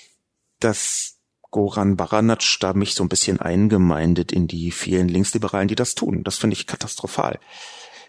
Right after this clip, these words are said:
Äh, dass sie das tun, das halte ich wirklich für falsch. Ich habe allerdings nicht selbst,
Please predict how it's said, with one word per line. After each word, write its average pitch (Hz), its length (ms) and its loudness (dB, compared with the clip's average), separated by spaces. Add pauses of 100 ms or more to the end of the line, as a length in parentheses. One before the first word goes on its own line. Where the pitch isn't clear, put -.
(100)
Äh, 98 180 -2
dass 127 200 0
sie 110 100 -2
das - 420 -6
tun, 98 380 -2 (160)
das - 260 -2
halte 107 160 -2
ich - 160 -8
wirklich - 360 -4
für - 140 -10
falsch. - 680 -8 (220)
Ich - 180 -2
habe - 140 -2 (300)
allerdings 110 480 0
nicht 104 300 2
selbst, - 680 0